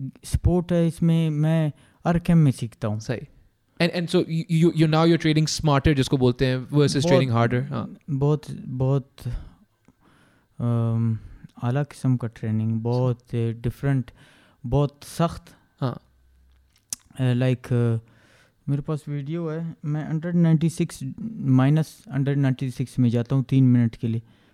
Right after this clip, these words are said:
Speaker 1: कौन से sportsman जाएगा?
Speaker 2: अ, रिकवरी के लिए ना, cryotherapy
Speaker 1: या
Speaker 2: बोलते हैं इसको।
Speaker 1: क्रायोथेरेपी,
Speaker 2: हम्म,
Speaker 1: यस।
Speaker 2: हम्म, हम्म, हम्म।
Speaker 1: under
Speaker 2: सही।
Speaker 1: नाइंटी six three minute।
Speaker 2: ये थोड़ा ज़्यादा है।
Speaker 1: ज़्यादा है ना?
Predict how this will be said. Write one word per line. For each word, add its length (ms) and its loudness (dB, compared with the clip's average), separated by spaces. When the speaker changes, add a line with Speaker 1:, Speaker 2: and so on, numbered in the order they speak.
Speaker 1:
कौन 160 0
से 140 -2
sportsman 500 -4
जाएगा? 300 -6
Speaker 2:
अ, 80 -10
रिकवरी 640 2
के 120 0
लिए 100 -2
ना, 80 -2
cryotherapy 560 2
Speaker 1:
या 60 2
Speaker 2:
बोलते 200 0
हैं 80 0
इसको। 160 0
Speaker 1:
क्रायोथेरेपी, 440 0
Speaker 2:
हम्म, 100 0
Speaker 1:
यस। 60 0
Speaker 2:
हम्म, 100 -4
हम्म, 100 -4
हम्म। 120 -4
Speaker 1:
under 140 0
Speaker 2:
सही। 80 2
Speaker 1:
नाइंटी 260 0
six 240 -10
three 160 -2
minute। 300 0
Speaker 2:
ये 80 -6
थोड़ा 200 0
ज़्यादा 200 -2
है। 100 -8
Speaker 1:
ज़्यादा 280 -4
है 60 0
ना? 140 -2